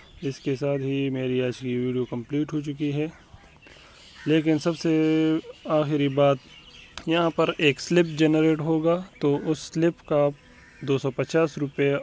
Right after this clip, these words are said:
आपने बैंक या ईजी पैसा अकाउंट से फिल कर देने हैं,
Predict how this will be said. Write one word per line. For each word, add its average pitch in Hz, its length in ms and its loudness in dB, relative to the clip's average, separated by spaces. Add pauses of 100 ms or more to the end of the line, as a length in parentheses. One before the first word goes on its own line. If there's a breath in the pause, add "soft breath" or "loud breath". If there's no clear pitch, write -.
आपने 143 580 0 (840 loud breath)
बैंक 147 360 2
या 139 180 2
ईजी 131 260 0 (160)
पैसा 143 320 0 (160)
अकाउंट 143 720 -2
से 139 380 2 (240)
फिल 156 180 2
कर 139 180 -2
देने 135 300 0
हैं, 143 160 0